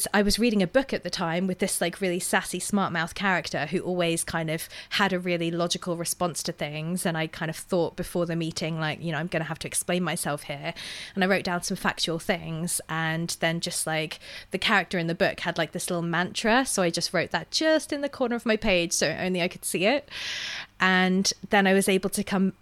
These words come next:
come back to this manager and say, "Yeah, no, I do realise that obviously this project isn't done in time, but we did give up resources, you know, prior to this project. So we, we did actually flag that.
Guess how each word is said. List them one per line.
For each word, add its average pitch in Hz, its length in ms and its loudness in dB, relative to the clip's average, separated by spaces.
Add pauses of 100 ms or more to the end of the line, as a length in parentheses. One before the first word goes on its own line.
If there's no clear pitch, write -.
come 202 160 2
back 233 200 4
to - 60 -4
this 180 180 -4
manager 190 300 2
and 175 160 -2
say, 170 420 2
"Yeah, 196 220 4
no, 185 100 4
I 185 80 6
do 196 180 4
realise 180 560 4
that 165 340 4 (100)
obviously 165 300 -2
this - 140 -6
project - 360 -4
isn't 175 200 -4
done 165 160 0
in 160 120 -2
time, 165 400 2
but 160 220 0 (240)
we 190 120 4
did 190 180 0
give 196 160 0
up - 240 2
resources, 247 840 2 (160)
you 202 140 2
know, 175 120 2
prior 185 280 2
to 185 120 -2
this - 160 -6
project. - 380 -2
So - 100 -2
we, 185 200 -2
we 196 100 -2
did 180 160 -2
actually 170 320 -2
flag 185 400 0
that. 214 260 2